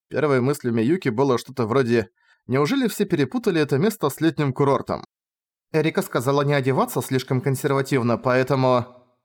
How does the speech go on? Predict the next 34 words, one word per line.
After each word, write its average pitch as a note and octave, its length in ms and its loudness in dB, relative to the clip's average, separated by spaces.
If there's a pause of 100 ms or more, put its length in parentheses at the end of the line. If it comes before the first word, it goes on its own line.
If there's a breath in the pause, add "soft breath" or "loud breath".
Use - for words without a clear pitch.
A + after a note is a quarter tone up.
(140)
"Вот F3+ 380 2
как". - 380 -4 (640)
Миюки A2+ 400 0
хотела C3+ 400 0
сказать A#2+ 360 -4
несколько A#2 400 -4
слов G#2 320 -4
Эрике, B2+ 520 0 (220)
но, E3 180 -2
увидев, E3+ 380 0
что - 160 -6
та F3 120 -2
повернула A#2+ 520 0
голову A#2 420 2
в G#2 60 -10
сторону D3 400 0
и A2+ 100 4
прикидывается A#2 800 0
ничего A2+ 320 -4
не G#2+ 100 -2
знающей, B2 680 -2 (300)
решила, G#2 540 -2
что - 160 -2
это A#2+ 160 0
безнадежно. A2 720 -2 (640)
Теперь D3 300 -2
Миюки D#3+ 340 0
могла A#2+ 300 0
посочувствовать, C3+ 720 -4
почему B2+ 360 -2
брат D3+ 260 0
так F3+ 180 -2
часто B2 320 -2
вздыхал, A2 600 0